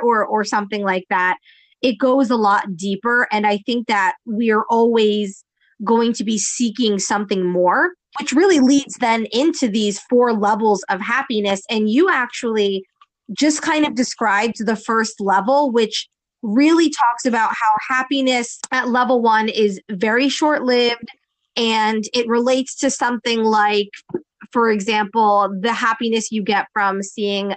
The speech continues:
ice cream and eating it and then getting over it basically the moment you're done.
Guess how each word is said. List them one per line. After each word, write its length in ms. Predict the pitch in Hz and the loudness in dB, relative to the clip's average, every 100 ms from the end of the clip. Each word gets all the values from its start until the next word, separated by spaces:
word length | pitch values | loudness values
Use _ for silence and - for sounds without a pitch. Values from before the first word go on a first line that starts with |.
| - | -4
ice 240 | 190 190 | -4 -6
cream 420 | - 262 254 262 262 | -4 -2 0 0 0
and 480 | 226 214 196 196 196 196 | -2 0 0 0 -4 -8
eating 300 | 208 190 190 | -8 -6 -2
it 180 | 190 196 196 | -2 -2 -2
and 160 | 196 | 0
then 360 | 185 185 185 190 - _ 214 | 0 0 -2 -8 -12 _ -6
getting 280 | 226 214 208 | -2 0 0
over 260 | 208 196 | 2 2
it 140 | 180 - | 0 -2
basically 360 | 190 185 196 | -4 -4 -4
the 80 | 185 | -2
moment 300 | 175 175 165 | -2 -2 -4
you're 80 | 175 | -6
done. 320 | 170 151 104 | -2 -2 -4